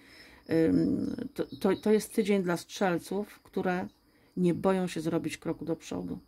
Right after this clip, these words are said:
To jest tydzień dla strzelców, które są aktywne, które nawet mogą chcieć,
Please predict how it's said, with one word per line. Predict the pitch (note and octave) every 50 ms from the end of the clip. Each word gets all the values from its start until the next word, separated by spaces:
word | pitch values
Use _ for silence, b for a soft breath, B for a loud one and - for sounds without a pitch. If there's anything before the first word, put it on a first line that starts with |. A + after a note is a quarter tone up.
| _ _ _
To | - F#3+
jest | F#3 E3+ E3 -
tydzień | - F#3 E3+ F3+ F3
dla | D#3 - E3
strzelców, | E3 - - - F3 E3+ D#3+ - - F3+ F3+ - _
które | - - F3+ F3 E3+ E3+ E3+ F3 b b b b b b
są | - - - E3+ E3 E3 - -
aktywne, | F3 - - - - F#3 E3+ D#3 D#3 D#3+ E3+ - - - - _ _ _ _ _ _ B B B B B B B B B B B B -
które | - - - G#3+ G#3 G3 F#3+ F#3+ F#3+ F#3 F#3
nawet | F3+ F3 F3 F3+ F#3 F3 F#3 F3+ - - F3
mogą | E3+ E3+ F3+ E3+ E3 E3+ E3+ E3
chcieć, | E3 - - - - - - F3+ F3+ F3+ F3+ - - - - -